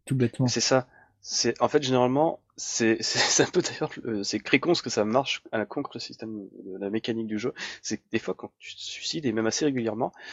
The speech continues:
Speaker 2: euh, tu peux pas trop faire assez rapidement pour nettoyer la zone de jeu. Combien de fois en jouant à ce jeu, en perdant une vie, je me suis retrouvé, bah, submergé d'ennemis à l'écran sans pouvoir rien faire.
Speaker 1: Ouais. Ouais, ouais, c'est, c'est, c'est, bah, euh, tout, tout pareil, quoi. C'est, c'est vraiment, euh,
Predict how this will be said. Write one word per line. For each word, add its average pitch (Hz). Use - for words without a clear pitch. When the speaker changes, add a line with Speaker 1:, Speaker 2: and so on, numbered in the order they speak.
Speaker 2:
euh, 110
tu -
peux 123
pas 175
trop -
faire -
assez 135
rapidement 135
pour 117
nettoyer 117
la 107
zone 104
de 107
jeu. 98
Combien 151
de 139
fois 156
en 127
jouant 117
à 117
ce 113
jeu, 127
en 107
perdant 117
une 117
vie, 113
je 117
me 110
suis -
retrouvé, 113
bah, 110
submergé 117
d'ennemis 107
à 104
l'écran 104
sans -
pouvoir 98
rien 92
faire. -
Speaker 1:
Ouais. 98
Ouais, 123
ouais, 160
c'est, -
c'est, 110
c'est, -
bah, 120
euh, 113
tout, 160
tout 151
pareil, 143
quoi. 120
C'est, 107
c'est -
vraiment, 127
euh, 104